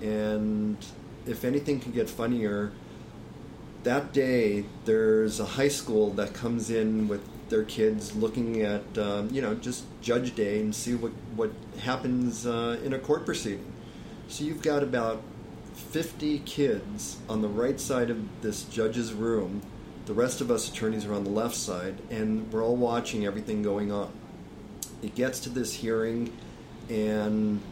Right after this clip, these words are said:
this old lady is in, sitting in the back of the room in a wheelchair, and it's hot outside. And it's, it's a little bit hot in the court, too, but she's wearing a flannel,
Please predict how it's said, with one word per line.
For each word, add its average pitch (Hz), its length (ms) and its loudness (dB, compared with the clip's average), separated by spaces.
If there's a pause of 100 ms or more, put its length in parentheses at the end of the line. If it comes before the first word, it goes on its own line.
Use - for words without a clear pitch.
this - 240 -4
old 120 260 2
lady 117 640 2
is 104 220 -2
in, 104 340 -2
sitting 123 380 0
in 107 80 2
the 95 80 -2
back 104 420 -2
of 123 80 0
the 120 80 0
room 107 460 2 (300)
in 107 80 2
a 104 40 2
wheelchair, 110 800 4 (440)
and 190 100 6
it's 190 120 6
hot 120 240 4
outside. 87 540 -2 (300)
And 120 80 0
it's, - 140 -4 (260)
it's - 160 -6
a - 40 -2
little 156 180 -2
bit 131 160 0
hot 117 220 0
in 110 80 -2
the 110 60 -2
court, 107 280 0
too, 104 280 0
but 117 120 -6
she's 147 200 -4
wearing 120 500 2 (360)
a - 40 -8
flannel, 120 760 2